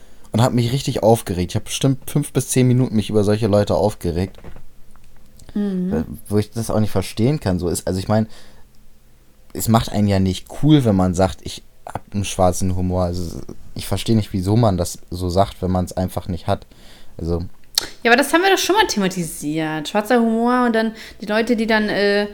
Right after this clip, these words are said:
Speaker 2: dann doch keinen schwarzen Humor haben und dann so moralapostelmäßig unterwegs sind, das ist doch,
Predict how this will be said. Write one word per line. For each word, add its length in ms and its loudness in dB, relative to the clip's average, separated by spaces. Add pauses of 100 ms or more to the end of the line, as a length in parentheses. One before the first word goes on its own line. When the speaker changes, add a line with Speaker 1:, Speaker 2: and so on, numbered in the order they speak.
(260)
Speaker 2:
dann 140 2
doch 180 0
keinen 160 2
schwarzen 440 2
Humor 420 2
haben 260 0
und 100 0
dann 100 0
so 120 0
moralapostelmäßig 1120 0
unterwegs 560 -2
sind, 180 -4
das 100 -6
ist 80 -6
doch, 160 -2